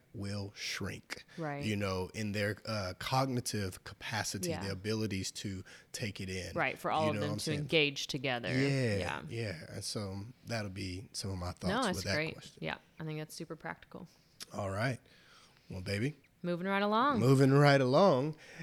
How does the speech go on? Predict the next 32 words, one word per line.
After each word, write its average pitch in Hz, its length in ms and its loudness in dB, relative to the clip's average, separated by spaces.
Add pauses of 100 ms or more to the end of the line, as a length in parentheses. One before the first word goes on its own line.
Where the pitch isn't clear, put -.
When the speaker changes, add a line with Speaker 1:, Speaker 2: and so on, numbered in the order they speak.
Speaker 1:
If 147 200 8
you 202 280 6
were 202 140 10
to - 160 4
start - 500 2 (360)
with 107 240 2
one 165 580 2
thing 180 460 0 (220)
to - 120 2
do 127 180 8
with 123 260 8
your 113 120 6
kids, - 680 -6 (540)
what 175 320 4 (240)
would 113 240 6
it 113 220 2 (300)
be? - 420 0 (540)
And 131 260 6
then 139 440 2 (400)
what 131 180 6
would 131 120 6
be 131 120 8
the 117 120 6
next 120 360 2
thing 110 220 0
you 107 140 2
would 101 160 0
add 98 260 2
on 92 380 0
and 95 160 -4
the 95 60 -2
next? - 540 -4